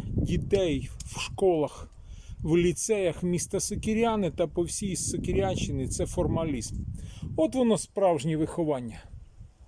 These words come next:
Діти йдуть в яри, діти тиняються по місту Сокиряни, діти присідають на слабий алкоголь, діти присідають на шмаль,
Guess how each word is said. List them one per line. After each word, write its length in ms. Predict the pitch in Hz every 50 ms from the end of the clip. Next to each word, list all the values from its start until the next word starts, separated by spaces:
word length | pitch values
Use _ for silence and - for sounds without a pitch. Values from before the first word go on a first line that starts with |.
| - - - - - - - - - - - - - - - -
Діти 380 | 156 139 190 262 226 - 254
йдуть 320 | 226 190 165 196 175 151 -
в 20 |
яри, 540 | 170 180 185 185 190 196 220 240 247 254 240
діти 540 | 190 156 139 170 196 160 - 190 190 180 156 135 -
тиняються 580 | 202 185 180 196 196 185 180 165 - - 180 165 -
по 60 | -
місту 420 | 180 185 185 190 175 - - - 175
Сокиряни, 840 | - - 185 147 - 208 202 214 220 226 226 226 220 214 202 190 156 - - - - - - - - - - - - 156
діти 380 | 160 135 151 208 196 208 202
присідають 800 | 160 - 196 202 175 - - 196 160 165 196 196 190 185 - -
на 120 | 185 180 165
слабий 500 | - - - 196 190 180 175 151 165 175
алкоголь, 680 | 175 165 151 - 196 190 165 170 202 233 240 233 226 208
діти 380 | 151 123 143 185 180 - 180
присідають 840 | 156 - 175 175 165 - - 190 165 147 147 196 190 185 170 160 -
на 180 | 185 170 170 165
шмаль, 540 | - - - 196 196 214 220 214 220 226